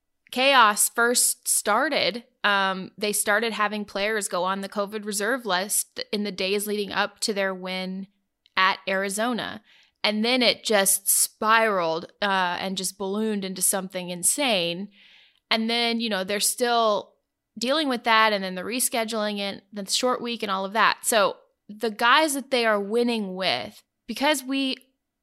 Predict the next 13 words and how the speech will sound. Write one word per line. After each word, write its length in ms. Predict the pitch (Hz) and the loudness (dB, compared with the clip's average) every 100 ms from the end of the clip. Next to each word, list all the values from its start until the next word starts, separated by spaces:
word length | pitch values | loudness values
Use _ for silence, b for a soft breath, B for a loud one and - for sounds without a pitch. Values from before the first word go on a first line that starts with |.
| - | -4
saw 340 | - 226 214 208 | 2 4 6 4
in 100 | 214 | 0
November 640 | 208 196 196 180 185 170 - b b b b b | -4 -2 -4 -2 -4 -4 -10 b b b b b
that 220 | 208 - | 0 0
teams 420 | - 254 254 262 233 | 0 0 0 -2 -2
were 420 | 220 208 208 - | -2 -2 -2 -6
very 480 | 214 196 220 240 254 | -16 -6 0 2 2
much 480 | 220 220 - - - | 2 4 2 -2 -6
picking 400 | 269 - 240 214 | -6 -2 -4 -2
on 640 | - 202 196 185 180 196 _ - | -2 0 0 -2 -6 -12 _ -8
the 80 | 214 | -4
complementary 680 | 233 226 220 233 208 202 196 | 0 0 0 -2 0 -2 -4
players 580 | - 202 190 180 185 | -4 0 0 -2 -4